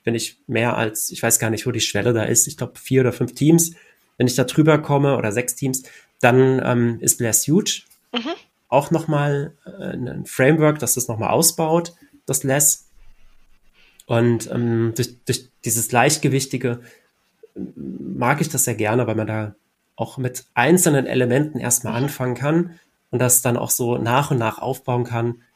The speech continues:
Speaker 1: bis man das, ja, eventuell ganz oder, <laughs> oder gar nicht implementiert hat.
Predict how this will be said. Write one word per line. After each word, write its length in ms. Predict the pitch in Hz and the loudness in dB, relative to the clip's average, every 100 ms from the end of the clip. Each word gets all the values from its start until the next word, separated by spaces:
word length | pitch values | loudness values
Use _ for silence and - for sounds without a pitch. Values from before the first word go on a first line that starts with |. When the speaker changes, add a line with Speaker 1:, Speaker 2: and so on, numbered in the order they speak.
| _ _ _ _ _ - | _ _ _ _ _ -2
Speaker 1:
bis 160 | - | -2
man 80 | 120 | 0
das, 340 | 117 - - _ _ _ _ _ _ _ _ _ | 0 0 -2 _ _ _ _ _ _ _ _ _
ja, 220 | 98 95 - _ _ _ _ | -10 -10 -12 _ _ _ _
eventuell 640 | 104 123 175 - 117 117 | 0 4 4 2 2 2
ganz 380 | 113 123 170 170 | 2 4 6 4
oder, 260 | - 131 - | 2 0 2
<laughs> 180 | 151 - - - - - - _ _ _ - - _ - | 0 -2 -12 -18 -18 -18 -20 _ _ _ -20 -20 _ -2
oder 200 | 147 135 | 2 4
gar 160 | 117 | 4
nicht 140 | 113 - | 4 0
implementiert 540 | - 104 92 - - | -6 -6 -6 -8 -10
hat. 200 | - - | -14 -16